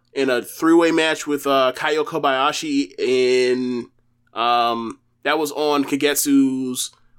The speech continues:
like, produce show to retire, her retirement show. And, like, they have good chemistry together. So, like, go ahead and put the pencil in the three and a half or whatever else. And, like, if they got more, great. But, like, you know you're gonna get a good match, a very good match at the least.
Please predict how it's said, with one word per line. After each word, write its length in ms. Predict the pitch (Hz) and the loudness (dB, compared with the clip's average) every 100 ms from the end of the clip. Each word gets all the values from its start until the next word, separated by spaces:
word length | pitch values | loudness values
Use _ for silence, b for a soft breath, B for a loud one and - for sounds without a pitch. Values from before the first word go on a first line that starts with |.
| - | -6
like, 320 | 127 127 - | -4 -4 -6
produce 340 | - 156 147 | -2 0 0
show 240 | 139 151 135 | 0 2 2
to 100 | 127 | 0
retire, 540 | 110 - 147 151 160 - | -4 -2 0 0 -2 -6
her 100 | - | -6
retirement 380 | - 160 160 160 | -4 -2 -2 -2
show. 320 | 185 175 180 b b b b - | 2 2 0 b b b b -2
And, 200 | 151 147 | 2 2
like, 320 | 143 135 - _ | 2 0 -6 _
they 100 | - | -2
have 100 | 147 | -2
good 100 | 135 | -2
chemistry 320 | 135 143 131 147 | -4 -4 -2 -2
together. 340 | 139 147 143 b b | 0 2 0 b b
So, 220 | b 143 135 | b -2 2
like, 300 | 139 135 - _ _ _ _ | 0 -2 -6 _ _ _ _
go 80 | 135 | 0
ahead 140 | 139 | 0
and 60 | 135 | 0
put 120 | 147 | -2
the 100 | 127 _ | -6 _
pencil 260 | - 160 151 | -6 -2 0
in 80 | 143 | 2
the 40 | |
three 220 | 139 151 147 | 2 2 2
and 80 | |
a 40 | 135 | 2
half 300 | 139 143 139 | 0 -2 0
or 40 | |
whatever 280 | 139 139 139 | 0 0 2
else. 240 | 147 143 | 2 2
And, 280 | 139 123 120 | 0 -2 -4
like, 180 | 117 120 | -4 -2
if 80 | 127 | 0
they 60 | |
got 180 | 135 131 | 0 0
more, 460 | 139 139 147 139 139 _ | -2 2 2 2 -4 _
great. 320 | - 151 139 | -2 -2 0
But, 120 | 123 | -2
like, 240 | 123 120 - | 0 0 -2
you 100 | 127 | -2
know 120 | 135 | 0
you're 80 | 135 | 2
gonna 140 | 131 | 0
get 120 | 131 | 0
a 140 | 131 - - | -2 -4 -6
good 200 | 139 135 | -2 0
match, 280 | 120 113 110 | 0 -2 -4
a 80 | |
very 180 | 117 135 | 0 0
good 120 | 131 | 0
match 220 | 123 117 113 | -4 -4 -8
at 60 | |
the 140 | 107 127 | -10 -4
least. 300 | 127 131 | -4 -4